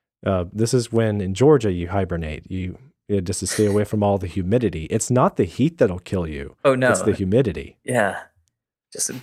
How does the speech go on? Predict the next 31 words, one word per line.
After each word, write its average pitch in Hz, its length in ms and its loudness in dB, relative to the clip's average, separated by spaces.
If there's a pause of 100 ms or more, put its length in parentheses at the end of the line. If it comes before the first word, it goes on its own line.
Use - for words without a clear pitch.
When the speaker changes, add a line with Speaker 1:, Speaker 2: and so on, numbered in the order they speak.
(160)
Speaker 2:
feeling 98 400 0
swampy 95 500 -2
and 92 160 -2
sluggish. - 720 0
It's, 101 240 0
uh, 98 320 2 (960)
it's - 100 -6
fun, 95 300 0 (240)
and, 110 180 4
Speaker 1:
<laughs> 87 500 -4
Speaker 2:
and - 100 -6
it's 123 280 0
not 135 220 0
that, - 260 -2
like, - 180 0
as, 123 300 0 (140)
uh, 101 340 0
low 117 200 6
as 120 160 2
the - 120 4
air 113 380 0 (140)
I - 20 -14
can 101 180 -12
put 107 200 0
it 107 100 -4
to. 131 320 0
Uh, 104 40 6
it - 260 2
doesn't 113 180 2
really 104 160 2
matter. 95 320 -2